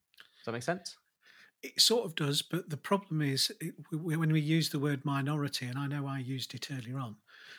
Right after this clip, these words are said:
Speaker 1: Yeah,
Speaker 2: but,
Speaker 1: that's the only reason I
Speaker 2: um,
Speaker 1: used it.
Speaker 2: when talking about things like transgender and sexuality and what have you, those are minority issues. When you're talking about Black people,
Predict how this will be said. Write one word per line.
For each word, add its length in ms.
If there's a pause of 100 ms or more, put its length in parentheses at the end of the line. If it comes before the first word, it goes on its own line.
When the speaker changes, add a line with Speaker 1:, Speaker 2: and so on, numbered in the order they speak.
Speaker 1:
Yeah, 140
Speaker 2:
but, 80
Speaker 1:
that's 220
the 120
only 120
reason 180
I 80
Speaker 2:
um, 40
Speaker 1:
used 200
it. 100 (560)
Speaker 2:
when 540 (180)
talking 460
about 340
things 400
like 320
transgender 1080
and 380 (240)
sexuality 800
and 120
what 140
have 160
you, 80 (520)
those 500
are 260
minority 840
issues. 420
When 120
you're 80
talking 380
about 280 (160)
Black 280
people, 440